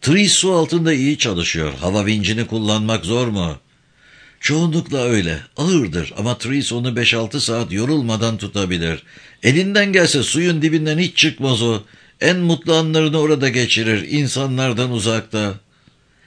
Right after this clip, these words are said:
"Ne demek istedin?" "Bilmiyor musun?" "Hayır."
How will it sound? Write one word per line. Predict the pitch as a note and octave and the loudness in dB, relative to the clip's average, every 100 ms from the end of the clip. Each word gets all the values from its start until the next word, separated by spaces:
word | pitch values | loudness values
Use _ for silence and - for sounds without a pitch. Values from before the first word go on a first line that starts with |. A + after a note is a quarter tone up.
| _ - | _ 0
"Ne | B3+ | 0
demek | A#3 E3+ C#3+ | 2 0 0
istedin?" | C#3+ - C#3+ F#3+ D#3+ _ _ _ _ - | -2 -2 -2 -4 -6 _ _ _ _ -8
"Bilmiyor | C2+ F#2 A#2 D3 D#3 | -4 -2 0 2 2
musun?" | C#3+ A#2 F#2+ D#2 - _ _ _ _ | 0 -2 -2 -4 -10 _ _ _ _
"Hayır." | - G#3 A#3+ F#3+ G#3 F3 | -2 2 2 2 -2 -6